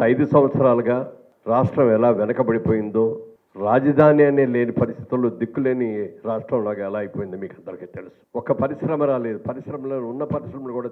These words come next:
తరలి బయటకు వెళ్ళేటట్టుగా జరిగిపోయింది. ఎన్నో దోపిడీలు, ఇప్పుడు వీళ్ళు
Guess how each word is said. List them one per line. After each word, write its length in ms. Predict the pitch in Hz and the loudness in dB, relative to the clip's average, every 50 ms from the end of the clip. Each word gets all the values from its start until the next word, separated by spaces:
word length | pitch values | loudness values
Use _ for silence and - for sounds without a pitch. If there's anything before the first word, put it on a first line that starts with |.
| - - | -10 -12
తరలి 240 | 120 110 127 123 110 113 | -10 -10 -10 -10 -8 -10
బయటకు 240 | 117 113 - - 117 113 | -12 -12 -12 -16 -16 -14
వెళ్ళేటట్టుగా 520 | 104 104 107 104 - 107 95 90 95 98 87 95 | -14 -14 -16 -14 -14 -16 -14 -12 -16 -14 -12 -14
జరిగిపోయింది. 500 | 90 101 95 80 - 87 87 85 - _ _ _ - 120 | -14 -14 -16 -16 -16 -16 -16 -18 -20 _ _ _ -12 -10
ఎన్నో 220 | 131 143 147 147 143 135 117 - - - _ _ _ _ _ - 104 123 | -6 -4 -4 -2 -2 -4 -6 -8 -12 -20 _ _ _ _ _ -20 -4 0
దోపిడీలు, 440 | 131 139 139 135 - 135 131 113 104 | 0 0 0 -2 -6 -6 -8 -10 -12
ఇప్పుడు 220 | - - 113 117 113 117 127 | -12 -10 -10 -10 -8 -6 -6
వీళ్ళు 280 | 143 147 143 139 135 | -6 -6 -4 -4 -4